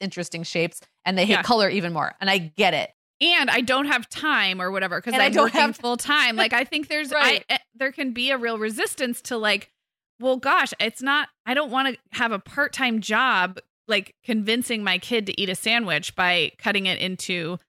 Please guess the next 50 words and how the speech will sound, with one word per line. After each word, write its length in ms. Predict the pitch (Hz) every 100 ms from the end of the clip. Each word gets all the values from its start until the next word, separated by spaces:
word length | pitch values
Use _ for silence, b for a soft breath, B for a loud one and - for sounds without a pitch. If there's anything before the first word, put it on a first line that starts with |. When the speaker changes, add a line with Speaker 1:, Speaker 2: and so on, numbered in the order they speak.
| _
Speaker 2:
little 180 | 208 185
star 260 | 180 - 170
Speaker 1:
Little 120 | 190
Speaker 2:
shapes. 200 | - 226 165
Speaker 1:
stars. 380 | 160 156 - -
Speaker 2:
And 140 | 226
I 100 | 247
Speaker 1:
Yes. 100 | 285
Speaker 2:
can 200 | - 339
get 180 | 269 254
a 100 | 214
real, 180 | 202 214
both 300 | 214 262 -
you 120 | 254
and 120 | 214
I 120 | 190 185
can 160 | 196
be 120 | 190
very 260 | 180 175 175
trend 320 | - 214 214
averse, 360 | 190 - - -
and 140 | 196 196
we 120 | 214
can, 220 | 220 202 -
I 160 | 196
can 180 | - 233
get 140 | 208
a 100 | 180
real, 440 | 175 185 208 202 196
like, 360 | 190 170 - _ _ _ _ _ -
um, 480 | 196 180 165 170 - _ -
s-, 80 | -
resistance 800 | 196 208 190 277 - 254 214 -
streak 500 | - 208 185 180 - -
about 280 | 202 190 196
doing 260 | 240 240
something 340 | 226 233 220 214
that 100 | 196
I 120 | 180
think 380 | - 220 214 -
won't 240 | 214 214 180
work 300 | 196 214 -
because 640 | 202 - 208 190 185 - - -
if 160 | 220
it 80 | 220
was 160 | 214 196
really 260 | 220 214 202
that 180 | 180
magical, 560 | 185 180 180 180 180 175
like, 260 | 180 170